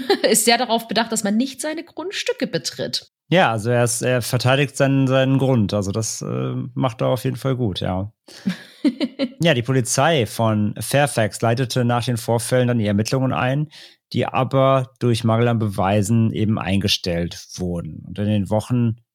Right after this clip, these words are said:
Speaker 2: nach den Vorfällen meldeten sich jedoch circa fünfzig Personen, die behaupteten, den Bunnyman irgendwo gesehen zu haben. Und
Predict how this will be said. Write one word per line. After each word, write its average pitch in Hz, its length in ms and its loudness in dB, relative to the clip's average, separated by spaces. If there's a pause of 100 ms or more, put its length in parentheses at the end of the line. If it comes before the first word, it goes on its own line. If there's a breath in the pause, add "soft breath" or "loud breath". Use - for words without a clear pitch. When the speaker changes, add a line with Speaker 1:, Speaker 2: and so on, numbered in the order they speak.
(140)
Speaker 2:
nach 92 400 0
den 156 160 -2
Vorfällen 131 680 0 (360 loud breath)
meldeten 147 500 2
sich 139 220 0
jedoch 139 320 2
circa 170 460 2
fünfzig 165 680 0
Personen, 120 720 0 (280 soft breath)
die 127 60 -2
behaupteten, 143 1120 0 (100)
den 123 240 2
Bunnyman 127 600 4
irgendwo 120 500 2
gesehen 104 520 2
zu 85 340 -6
haben. - 420 -10
Und - 360 -4